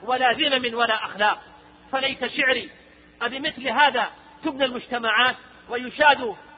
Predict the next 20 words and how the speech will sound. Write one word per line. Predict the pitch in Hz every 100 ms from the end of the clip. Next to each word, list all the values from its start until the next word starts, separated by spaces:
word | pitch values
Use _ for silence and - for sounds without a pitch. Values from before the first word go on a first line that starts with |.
| - -
صرح | 294 277 254
الحضارات، | 262 220 233 254 254 240 269 - - - -
وليت | 226 262 294 277 262
شعري | - 285 269 185 - -
أبمثل | 240 254 277 240
هذا | 226 285 254 233 165 - - - -
تعمر | 302 262 254 247
الأوقات | 240 240 - 277 214 - - -
وتدوم | 254 262 285 294 262
الخيرات | 233 262 262 277 -
والبركات | 247 226 240 233 214 269 277 269 - -
وتستجلب | 247 247 - 320 214 262 226 196 - - -
البهجة | 247 247 214 269 233 240 202 208 143 - -
والمسرات. | 240 277 247 - 240 226 240 240 - - - - - - - -
أيها | 247 220 196
المسلمون، | 185 175 180 170 147 - - - - - - 269
إن | 269
السفر | 262 - 294 254 233
في | 220
الإسلام | 226 220 208 220